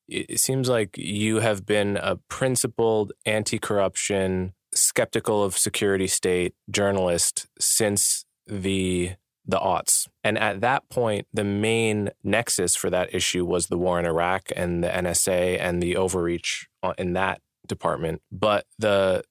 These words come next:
i-, in some way, the main nexus of that more recently has been other issues, um, you know, such as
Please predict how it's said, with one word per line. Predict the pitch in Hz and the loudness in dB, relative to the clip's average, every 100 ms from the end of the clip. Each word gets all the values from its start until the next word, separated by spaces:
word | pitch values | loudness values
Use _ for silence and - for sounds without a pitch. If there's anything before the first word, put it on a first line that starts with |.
| - | -8
i-, | 110 - | -6 -2
in | 107 | 0
some | 101 139 135 | 2 2 2
way, | 123 113 | 2 2
the | 101 | 2
main | 101 101 98 | 0 0 2
nexus | 95 95 101 98 | 0 0 0 0
of | 92 | 0
that | 92 90 | 0 0
more | - 95 92 | -2 0 2
recently | 98 113 107 98 | 0 0 0 -2
has | 90 92 85 | 0 -2 0
been | 95 90 | 0 0
other | - 113 113 | 0 0 0
issues, | 87 - 87 85 82 - _ _ - | 0 0 0 0 -2 -4 _ _ -4
um, | 90 87 85 85 - | 0 0 -2 -4 -4
you | 101 | -2
know, | 92 87 | 0 0
such | - 92 95 | 0 0 0
as | 90 87 82 - - - | 2 0 0 0 -2 -4